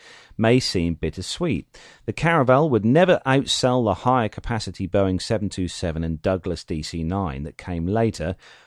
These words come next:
but it would lay the foundations of the French contribution to the Airbus consortium.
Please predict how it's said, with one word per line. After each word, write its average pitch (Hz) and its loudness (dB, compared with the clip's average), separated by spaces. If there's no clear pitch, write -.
but 139 -2
it - -4
would 147 6
lay 92 2
the 80 -4
foundations 90 -2
of 87 -2
the 92 -6
French - -4
contribution 95 -4
to 98 -6
the 95 -6
Airbus 78 -6
consortium. 117 -2